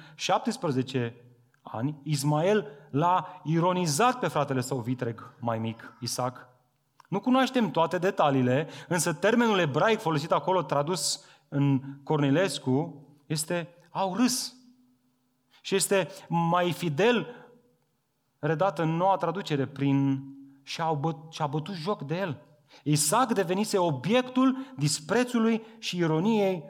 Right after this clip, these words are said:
fratelui său vitreg mai mare, Ismael. Același lucru ar trebui să ne așteptăm și noi. Atenție,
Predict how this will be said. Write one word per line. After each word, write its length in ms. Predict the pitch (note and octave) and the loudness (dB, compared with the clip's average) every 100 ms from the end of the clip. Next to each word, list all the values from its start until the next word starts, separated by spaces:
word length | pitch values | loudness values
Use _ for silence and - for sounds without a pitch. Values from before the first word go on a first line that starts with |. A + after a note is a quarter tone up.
| - | -18
fratelui 760 | - G3+ G3+ F3+ E3+ E3+ D3+ - | -6 -2 -2 -2 -2 -4 -6 -12
său 360 | - E3 D#3 | -6 -2 0
vitreg 440 | B2+ E3 D#3 D3 C#3 | -2 -4 -2 -2 0
mai 140 | B2+ | 0
mare, 520 | C3+ C#3+ C3 C3 - - | 2 0 -2 -6 -8 -4
Ismael. 720 | C3+ B2+ B2+ B2+ B2 G#2+ - - _ _ _ _ _ _ G4+ G4+ _ _ _ _ _ _ _ _ _ _ _ _ _ _ _ _ _ _ _ | -4 -2 -2 0 -4 -6 -14 -20 _ _ _ _ _ _ _ _ _ _ _ _ _ _ _ _ _ _ _ _ _ _ _ _ _ _ _
Același 360 | B2 G3 F#3 | -8 -2 -2
lucru 180 | E3 D#3 | -2 -4
ar 60 | C3 | -4
trebui 180 | C3 C3 | -4 -4
să 80 | |
ne 60 | C#3+ | -4
așteptăm 340 | C3 C#3 D3 | -2 -4 -2
și 140 | C#3+ D3 | -4 -4
noi. 240 | E3 A#2+ - - _ _ | -6 -6 -10 -20 _ _
Atenție, 440 | - C#3 F#3+ D3+ | -6 -2 -2 -2